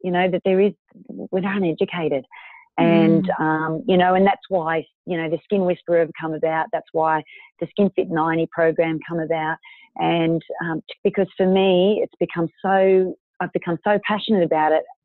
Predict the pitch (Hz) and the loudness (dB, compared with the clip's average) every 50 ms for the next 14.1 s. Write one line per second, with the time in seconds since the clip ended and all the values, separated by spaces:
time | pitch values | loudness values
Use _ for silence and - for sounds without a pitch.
0 | _ _ 208 233 196 247 247 - 202 196 190 180 165 175 170 - 170 165 165 165 | _ _ -2 0 2 2 0 2 0 0 0 0 0 0 0 0 2 0 0 0
1 | _ - 160 - 165 160 _ - 160 165 165 - - 160 - _ - 170 160 151 | _ -8 -4 -4 -4 -4 _ 0 0 0 0 -2 -4 -8 -8 _ -2 0 0 0
2 | - - - 156 165 180 175 _ 190 170 151 156 160 151 139 _ _ - 151 151 | -2 -2 -2 0 0 0 0 _ -2 0 0 0 -2 -4 -4 _ _ -2 -2 0
3 | 165 202 214 196 _ - - - - - - - - _ - 190 190 185 180 170 | 0 0 -2 -4 _ -20 -18 -18 -18 -18 -18 -20 -10 _ 0 2 4 4 4 4
4 | 180 170 - - - 180 180 175 170 165 170 170 165 170 160 160 - - 175 175 | 2 0 0 -2 0 2 2 2 2 2 2 2 2 0 0 -2 -8 -8 -6 -6
5 | 185 180 170 - 175 165 - 190 180 185 - - 175 175 170 - 160 - - 165 | -6 -6 -2 -2 -2 0 0 0 0 0 -2 -2 -2 -2 -2 -4 -8 -8 -8 -8
6 | - - 160 160 156 - 165 160 _ - 151 156 160 160 160 160 _ - - - | -6 -6 -6 -6 -6 -6 -8 -8 _ -4 -2 -2 -2 -2 -6 -8 _ -18 -20 -20
7 | - - - _ _ 196 190 190 180 _ - 226 220 202 _ _ - 220 180 165 | -20 -20 -20 _ _ -4 -2 -2 -4 _ -2 -2 -2 -2 _ _ -4 -4 -2 -2
8 | 156 151 _ - - - 196 196 165 _ - 190 170 - 170 160 156 156 156 151 | -6 -6 _ -10 -2 0 0 0 0 _ 0 0 2 2 0 0 0 0 -2 -2
9 | 156 139 - - - - 156 151 147 135 _ _ _ _ - - - _ _ 190 | -4 -6 -10 -10 -2 -2 0 0 0 -4 _ _ _ _ -20 -20 -20 _ _ 0
10 | 190 190 185 170 _ _ _ - 202 196 214 240 254 247 226 208 190 170 165 - | 0 0 0 -2 _ _ _ 0 2 4 4 4 2 2 2 0 0 -2 -2 0
11 | - 170 156 147 170 160 156 165 175 170 165 - _ 160 156 _ _ 156 151 135 | 0 -2 -2 0 -4 -2 0 0 0 0 0 -4 _ -6 -6 _ _ -10 -10 -8
12 | - - _ - 156 160 156 156 151 147 - - 160 160 156 151 151 151 - 147 | -10 -12 _ -10 -8 -6 -6 -6 -6 -8 -6 -4 -2 0 2 2 0 0 -2 -2
13 | _ - 156 - - 151 156 151 147 - _ - 151 143 139 - - - - 165 | _ -4 -4 -2 -2 -2 -2 -2 -6 -6 _ -2 -2 -2 -2 -6 -10 -4 -2 -2
14 | 165 156 | -2 -2